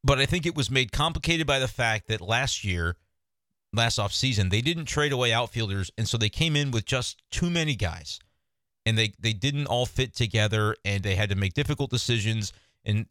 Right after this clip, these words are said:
you know, you'll have Dylan Carlson feeling left out because he just wants a chance to play. He's twenty-four years old. And it's not like,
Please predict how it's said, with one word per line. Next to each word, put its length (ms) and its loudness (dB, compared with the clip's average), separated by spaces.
you 100 -2
know, 100 2
you'll 180 0
have 220 2
Dylan 240 0
Carlson 540 0
feeling 320 0
left 260 0
out 220 2
because 280 -2
he 100 -2
just 260 0
wants 160 0
a 60 -2
chance 320 -2
to 80 -4
play. 260 0
He's 140 2
twenty-four 480 0
years 280 0
old. 360 0
And 120 2
it's 140 0
not 320 0
like, 220 2